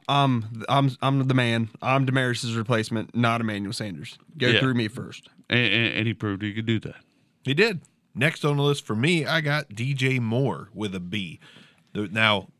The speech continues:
Speaker 3: you could look at this stat line and be like, "He didn't really get in the end zone. There was no big flashy plays." But listen, fifty-five receptions for seven hundred eighty-eight yards, and most of that damage was done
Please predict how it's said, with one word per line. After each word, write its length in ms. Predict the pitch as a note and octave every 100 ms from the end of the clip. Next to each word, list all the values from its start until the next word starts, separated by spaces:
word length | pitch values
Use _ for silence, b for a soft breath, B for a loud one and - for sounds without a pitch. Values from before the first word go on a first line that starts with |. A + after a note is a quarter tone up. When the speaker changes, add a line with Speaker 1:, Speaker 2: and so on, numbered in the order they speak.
| _
Speaker 3:
you 160 | A2+ D3+
could 180 | D3 C#3
look 180 | D#3+ C3+
at 120 | -
this 180 | G#2+ -
stat 340 | - C3 F2
line 220 | G2+ G2+
and 100 | G2
be 100 | G2
like, 200 | F#2+ F#2
"He 80 | -
didn't 240 | E4 D#4+
really 220 | D#4+ D4+ C4+
get 140 | B3+
in 40 |
the 140 | G#3 A3
end 180 | A3 D#3+
zone. 380 | G2+ E2+ E2
There 140 | F#2+ C3
was 140 | C3+
no 140 | C#3 D3+
big 260 | C#3+ C#3+
flashy 520 | - B2+ C3+ C3 A2+
plays." 500 | - C3+ C3+ F#2+ F2 B B B _
But 80 | C3
listen, 340 | C#3 D3+ G2+ F2+
fifty-five 600 | D3+ D#3+ F3+ E3 D3+ C#3+
receptions 580 | A2 - B2+ - C3+ B2
for 160 | - G2+
seven 380 | - B2 B2 A2+
hundred 280 | A2+ A2
eighty-eight 400 | G#2+ G#2+ G#2+ G2+
yards, 400 | - G2+ G#2+ G2
and 280 | - G#2 G2+
most 260 | G#2 D3+ -
of 100 | C#3+
that 200 | C3+ F#2
damage 380 | A#2 B2 A#2 G#2+
was 180 | G2 F#2
done 380 | G2+ G#2 A2